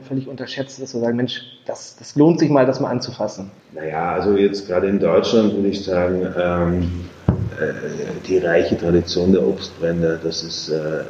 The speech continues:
Speaker 2: das ist schon, also jetzt, wenn man nur aufs Brennen schaut, das ist schon eigentlich die Königsdisziplin des Brennens. Ähm, und, und es gibt im deutschsprachigen Bereich, muss man, äh, schon ein bisschen sagen, aber schon vor allem auch im süddeutschen Bereich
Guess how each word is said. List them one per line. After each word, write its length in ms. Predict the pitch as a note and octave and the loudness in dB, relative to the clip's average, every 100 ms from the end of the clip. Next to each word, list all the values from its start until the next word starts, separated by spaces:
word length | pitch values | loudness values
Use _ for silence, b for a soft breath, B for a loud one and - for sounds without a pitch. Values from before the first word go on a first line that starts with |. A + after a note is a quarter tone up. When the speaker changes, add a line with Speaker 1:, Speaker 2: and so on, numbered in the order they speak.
| - - | -12 -12
Speaker 2:
das 160 | - | -12
ist 120 | E2+ | -8
schon, 220 | - F2+ D#2+ | -4 -2 -2
also 260 | E2+ F2 B B B B - | -2 -2 B B B B -12
jetzt, 320 | E2+ F#2 - F#2+ | -4 -4 -2 0
wenn 120 | F#2+ | 4
man 260 | G2 G2+ | 6 8
nur 220 | A2+ B2 A#2 | 10 8 6
aufs 180 | A#2+ | 4
Brennen 300 | - G2 G#2+ | 2 4 4
schaut, 340 | - F#2 F2+ F2 | 4 2 2 0
das 160 | E2 | -6
ist 120 | F#2 - | -6 -6
schon 340 | F#2 G2 - - - - | 0 2 0 -8 -12 -6
eigentlich 280 | F#2 F2 F2+ | -2 -2 -2
die 180 | - - | -6 -2
Königsdisziplin 840 | F#2 G#2 G2 - F2+ E2+ - F#2 | 2 4 2 -6 -8 -10 -4 -2
des 160 | E2+ - | -2 -4
Brennens. 720 | E2 E2+ A2 B2+ C3+ - - | -4 2 4 4 0 -6 -10
Ähm, 400 | F#2+ F#2+ G2 G2 - - B B B B B - | -6 0 4 4 2 -14 B B B B B -4
und, 640 | G2 F#2 F#2 F#2 F#2 - - - | 2 4 4 2 -4 -6 -12 2
und 400 | G#2 A2+ A2 G#2 | 6 6 4 -2
es 220 | F#2+ - | -4 -4
gibt 260 | - A2 - | 2 2 0
im 540 | - - - - - | -16 -18 -20 -20 -6
deutschsprachigen 840 | - F2 - - F2 F2+ - A2+ F#2+ | -2 -2 -2 -4 -2 0 4 4 6
Bereich, 360 | F#2+ F2+ F2+ F2+ | 4 4 2 0
muss 140 | F2 F2+ | -4 -4
man, 120 | F2 - F#2 | -8 -8 -2
äh, 400 | E2+ D2 D#2 - | 0 0 -4 -8
schon 220 | F2+ E2+ | 0 0
ein 20 | |
bisschen 300 | F2 - F2 | 0 -2 -2
sagen, 420 | F2 E2 E2 E2 - B B B B | 2 4 4 2 0 B B B B
aber 180 | D#2+ E2+ | 0 0
schon 220 | - F#2 - | 2 0 0
vor 180 | E2 | 0
allem 140 | F2 D#2 | 2 2
auch 140 | D#2 | 0
im 100 | D#2+ | -4
süddeutschen 580 | - G2+ G2 F2 F2 E2+ | -2 0 4 4 4 0
Bereich 320 | D#2+ D#2 E2 | 0 0 -2